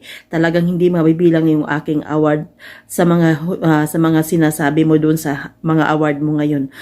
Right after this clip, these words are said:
Ay, bakit matindi ang sub-, ah, matindi talaga ang galit ni Leo Marcos kay Diwata. At, ah, magtatayo siya ng hindi lang isang parisan, dalawang parisan pa. O ito daw ay libre.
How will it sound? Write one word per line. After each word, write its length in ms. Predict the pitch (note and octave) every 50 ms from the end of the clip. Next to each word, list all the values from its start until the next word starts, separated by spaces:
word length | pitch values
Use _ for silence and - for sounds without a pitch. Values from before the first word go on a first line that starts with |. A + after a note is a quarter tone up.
| - - - - -
Ay, 320 | - G#3+ C4 C4+ A#3 - - _ _ _ -
bakit 400 | - G#3+ C4 D4+ D#4 G4 F#4 -
matindi 480 | D#4+ D4+ D4 D#4 C#4+ C#4 C4+ A#3 B3+
ang 160 | - - A3 A#3
sub-, 380 | A3+ - A#3 G3+ F#3 E3 - -
ah, 80 | F3+
matindi 480 | F#3 F#3+ A3+ A#3 - C4+ C4 B3 A3+ A3+
talaga 400 | A3+ A3 F#3+ F3+ E3+ E3+ E3+ E3
ang 80 | E3+
galit 400 | D#3+ E3 D3+ D#3 D3 C#3+ - -
ni 80 | D#3+ D#3
Leo 400 | D3 D3+ D3 C#3+ D3 D3 D3+ D3+
Marcos 480 | D3 C#3 C3+ C#3 C#3+ - - D3 - -
kay 320 | - D3+ D3 C#3+ C#3 C#3
Diwata. 640 | C3+ C#3+ D3 D3 C#3 B2+ C3+ - - B2+ - _ _ _ _ _ - - - - - - -
At, 240 | - F3+ F3+ F#3 F3+ - F#3+
ah, 400 | F#3 F3+ F3 E3+ E3+ E3 E3+ E3+
magtatayo 560 | F3+ F#3 F#3 - G3 F#3 F#3+ F#3 F3+ F#3 F3+
siya 240 | F3 F3 - F3 E3+
ng 160 | E3+ F3+ F#3
hindi 160 | F3 F3+ F3+
lang 240 | F3+ F3+ F#3+ F3+ F#3
isang 320 | F#3+ F#3+ F3 - F3+ F3+
parisan, 640 | F3 - E3 E3 E3 D#3+ - B3 B3+ B3 A3+ A#3 - - - - - - _
dalawang 480 | - A3 A#3 A#3 A#3 A#3 A#3+ B3 C4 B3+
parisan 480 | A#3+ A3 A#3 A#3 A#3 C4+ C4 B3+ B3+ -
pa. 320 | D#4+ D4 - - _ _ _ _ _ _ _ _ _ _ _ _
O 80 | A#3
ito 240 | A#3 A3+ B3 A#3 C#4+
daw 240 | A#3+ B3 C4 C4 -
ay 160 | A#3+ B3+ A#3+
libre. 640 | A#3+ B3 A#3+ G#3 G3 A3+ A#3 C4+ C#4+ A#3 - -